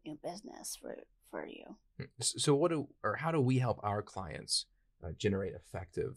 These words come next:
Speaker 2: video advertisements?
Speaker 1: I think that we help our clients in, in a variety of ways, and that's sort of based upon what their needs are.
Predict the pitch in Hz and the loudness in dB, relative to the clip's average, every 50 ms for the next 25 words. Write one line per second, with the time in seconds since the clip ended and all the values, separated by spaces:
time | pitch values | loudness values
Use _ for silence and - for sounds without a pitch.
0 | - - 104 92 92 87 82 85 82 - - - - - - - - - - - | -10 -10 -4 -2 0 0 2 0 0 -2 -4 -10 -12 -14 -14 -14 -16 -16 -16 -16
1 | - - - - - - - - - _ _ - - - - - _ - 240 262 | -18 -20 -20 -20 -20 -20 -20 -20 -20 _ _ -20 -20 -20 -20 -6 _ 6 6 6
2 | 247 - - 262 254 247 - - 233 226 - - 208 226 226 220 214 - 202 202 | 6 6 4 4 4 2 2 0 -2 -2 -2 -2 -4 -4 -6 -6 -6 -6 -8 -8
3 | 208 190 - 202 190 196 190 196 - - - - - 180 190 185 180 180 175 170 | -8 -8 -6 -4 -4 -4 -4 -4 -4 -6 -8 -6 -2 -2 0 0 0 0 0 -2
4 | 147 - - - - - - - 196 196 185 180 123 - - 151 160 180 175 - | -2 -4 -4 -2 -2 0 0 2 2 2 2 0 0 0 0 2 2 2 0 0
5 | - 113 101 107 - - - 104 107 117 123 135 180 - - - 175 180 180 165 | -2 -4 -4 -4 -6 -6 -6 -6 -6 -4 -4 -4 -4 -4 -4 -4 -4 -4 -4 -4
6 | - - - - - 170 - - - 220 - - _ - - - - - - - | -6 -6 -8 -8 -8 -8 -8 -8 -10 -12 -16 -18 _ -16 -12 -10 -8 -6 -6 -8
7 | - - - - - - - 165 156 160 196 - - - - - - 170 - - | -10 -12 -14 -14 -10 -8 -6 -4 -4 -6 -8 -10 -14 -14 -10 -6 -6 -4 -4 -4
8 | - - - - - - - | -6 -6 -4 -4 -4 -6 -8